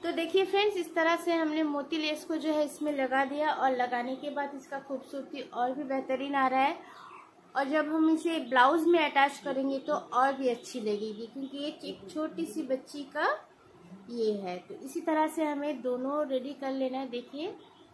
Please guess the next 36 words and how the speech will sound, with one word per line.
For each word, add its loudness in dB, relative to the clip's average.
ये -2
पफ 0
जो 2
आ 4
रही 0
है, 2
इसके -6
मतलब 2
कि -4
आपके -2
जो 2
sleeves -4
है 2
वो 0
परफेक्ट -4
आई -6
है। -8
साथ 6
ही 6
में 4
मैंने 0
दूसरी -8
वाली 0
भी -6
ready 0
कर -2
ली -4
है। -2
देखिए -10
दोनों -4
sleeves -10
को -8
हमने -6
ready -6
कर -6
लिया। -4